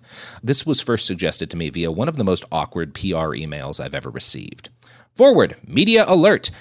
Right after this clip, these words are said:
groundbreaking domestic violence reporting app launching at C E S twenty twenty-three." <laughs> And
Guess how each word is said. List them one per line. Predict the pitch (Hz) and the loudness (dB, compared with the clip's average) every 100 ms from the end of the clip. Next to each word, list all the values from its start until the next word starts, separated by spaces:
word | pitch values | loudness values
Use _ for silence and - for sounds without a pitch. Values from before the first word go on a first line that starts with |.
| _ - | _ -4
groundbreaking | 117 185 139 180 180 196 | 2 2 2 2 2 0
domestic | 147 139 156 - 147 | 2 2 2 0 0
violence | 113 143 120 - | 0 2 0 -2
reporting | 101 101 95 90 85 | -2 0 0 0 -4
app | 78 85 | -6 -4
launching | 110 123 120 | -4 -2 -4
at | 110 | 0
C | - 127 104 | 0 2 0
E | 113 | 0
S | 117 - | 0 -2
twenty | 117 127 | -2 -2
twenty-three." | 127 120 113 123 110 71 - - - - | -2 -2 -2 0 0 0 -6 -18 -18 -18
<laughs> | - - - | -10 -8 -6
And | 113 - - | -2 0 0